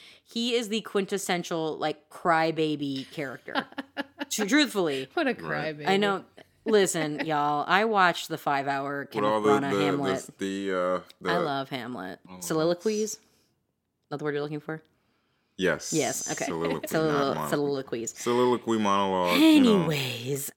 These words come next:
Speaker 1: Miles admits that his therapist isn't that bad, to which M-, Esme scoffs at. Miles says that it's possible that he could help her.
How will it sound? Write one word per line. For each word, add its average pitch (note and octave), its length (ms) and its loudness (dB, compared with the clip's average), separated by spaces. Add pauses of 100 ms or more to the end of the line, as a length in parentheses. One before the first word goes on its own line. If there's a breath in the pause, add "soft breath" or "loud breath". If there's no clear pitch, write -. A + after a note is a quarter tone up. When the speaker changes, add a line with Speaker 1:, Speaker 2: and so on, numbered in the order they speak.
(100)
Speaker 1:
Miles A3+ 400 6
admits D#3+ 400 0
that C#3 480 0
his E3+ 160 0
therapist C4+ 480 2
isn't G#3+ 300 6
that D3+ 260 8
bad, - 400 6 (460 loud breath)
to - 120 6
which F3+ 320 6
M-, F3+ 220 0
Esme G3 360 8
scoffs - 600 4
at. G2 320 -4 (440 soft breath)
Miles G#3 300 8
says F#3 220 8
that E3+ 160 8
it's E3+ 200 4
possible F3 480 6
that D3 220 4
he C#3 100 -2
could E3+ 160 4
help B3 200 6
her. - 280 0